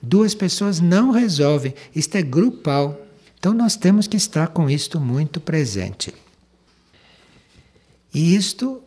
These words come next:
só pode acontecer quando você constata as coisas, mas em vez de sair discutindo, em vez de sair em polêmica,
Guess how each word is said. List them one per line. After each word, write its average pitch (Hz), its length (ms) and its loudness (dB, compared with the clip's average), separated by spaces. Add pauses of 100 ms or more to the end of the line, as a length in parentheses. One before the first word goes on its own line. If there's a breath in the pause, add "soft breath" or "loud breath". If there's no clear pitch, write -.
(160)
só - 240 -2
pode 107 300 -6
acontecer 160 1080 0
quando 156 280 2
você 135 260 0
constata 117 640 -4
as 113 140 -4
coisas, 170 680 -2 (320)
mas 123 280 -2
em 165 120 2
vez 113 280 -2
de 104 100 -6
sair 101 480 -2
discutindo, 123 840 0
em 113 80 -2
vez 117 180 0
de 117 100 -6
sair 107 400 0
em 101 80 -4
polêmica, 127 800 0